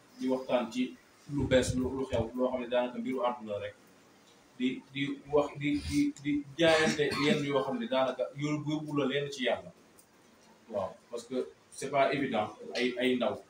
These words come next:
yu, yu, yu toll nii yéen. Daanaka ak, ak tendance bi xew, tendance bi léegi ju-, waxuma, waxuma sax muuru,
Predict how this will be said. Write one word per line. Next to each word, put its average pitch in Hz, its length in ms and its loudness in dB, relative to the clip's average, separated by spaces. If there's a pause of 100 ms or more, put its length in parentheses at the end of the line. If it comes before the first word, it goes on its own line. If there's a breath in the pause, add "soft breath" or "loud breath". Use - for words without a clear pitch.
(440)
yu, 127 240 -2
yu, 127 120 -4 (120)
yu 131 100 0
toll 139 180 0
nii 110 160 -4
yéen. 104 140 -8 (800)
Daanaka 131 340 -2
ak, - 280 -4
ak 139 200 -2
tendance 151 380 6
bi 135 80 -4
xew, 131 240 0 (720)
tendance 139 400 0
bi 131 100 0
léegi 147 340 0 (120)
ju-, 165 160 -4 (420)
waxuma, 180 300 6 (160)
waxuma 185 280 4
sax - 180 -2 (440)
muuru, 175 440 6